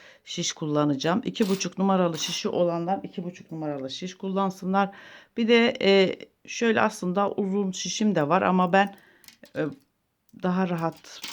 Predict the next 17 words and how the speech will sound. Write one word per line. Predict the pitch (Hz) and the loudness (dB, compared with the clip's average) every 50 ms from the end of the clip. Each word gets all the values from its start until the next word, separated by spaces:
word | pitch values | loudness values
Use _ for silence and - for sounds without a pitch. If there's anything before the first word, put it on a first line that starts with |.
| - - - - - | -12 -14 -14 -12 -6
olsun | - 170 170 156 - - - 185 175 151 | -4 -4 -4 -4 -10 -8 -4 -2 -2 0
diye | 156 175 180 165 | 0 -2 0 2
bununla | 175 185 180 165 147 | 2 2 2 2 0
başlayacağım. | 143 139 135 - - - 196 202 196 | 0 -2 -2 -4 -2 -2 -2 -2 -4
Çünkü | - - 196 180 - - - 285 285 - - - _ _ _ - | -4 -4 -4 -4 -4 -6 -8 -8 -8 -10 -18 -20 _ _ _ -20
küçük | - - - - - - | -20 -14 -14 -14 -2 0
yerden | 180 151 131 151 143 143 | 0 0 0 0 -2 -2
başlayacağız. | 135 143 - - - 160 156 - | -2 -4 -6 -6 -6 -6 -6 -8
Şuradan | - - - 165 - 156 151 139 | -8 -8 -10 -6 -4 -2 -2 -2
başlayacağız. | 143 143 139 - - 135 131 - 160 180 180 - - - - - - - _ _ | -4 -6 -8 -10 -12 -10 -8 -6 -6 -6 -8 -10 -20 -20 -20 -20 -20 -20 _ _
Şimdilik | - - 220 208 190 175 180 - - | -10 -6 -4 -4 -4 -6 -8 -8 -6
bana | 170 165 165 | -2 -2 0
yeterli. | 165 185 202 196 196 185 156 151 170 190 | 0 0 0 -2 0 -2 -2 -2 -2 -4
Sonra | 185 196 190 175 175 170 160 160 | -4 -2 -2 0 0 0 -2 -2
büyüyünce, | 165 185 196 202 202 190 180 165 147 - 160 165 185 190 | -2 0 0 2 2 2 2 0 0 0 0 0 0 0
işim | - - - 190 190 175 | -4 -6 -2 -2 -2 0
büyüyünce | 180 185 175 156 151 139 - 185 208 202 | 0 0 0 0 0 -2 -2 -2 -4 -4